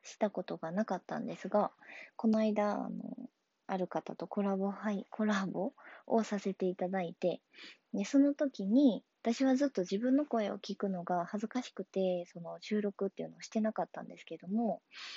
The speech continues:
あの、その方と一緒にコラボさせてもらった時に、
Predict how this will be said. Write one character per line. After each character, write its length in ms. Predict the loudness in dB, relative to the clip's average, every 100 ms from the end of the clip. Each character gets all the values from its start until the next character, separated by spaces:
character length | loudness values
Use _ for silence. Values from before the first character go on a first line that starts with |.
| -16 -20 _ -10
あ 120 | -6
の、 720 | -6 -6 -8 -8 -8 -10 -12 _ _ _ _ _ _ _ _ _ _
そ 160 | 0 2
の 100 | 2
方 300 | 2 -4 -4
と 340 | 0 2 0 -4
一 100 | -8
緒 160 | -6 -4
に 460 | -2 -2 -2 -2
コ 120 | 0 0
ラ 100 | 0
ボ 120 | -4
さ 140 | -8
せ 160 | -4 -2
て 100 | -2
も 200 | -2 -2
ら 80 | -6
っ 60 |
た 100 | -8
時 320 | -12 -10 -6 2
に、 340 | 2 2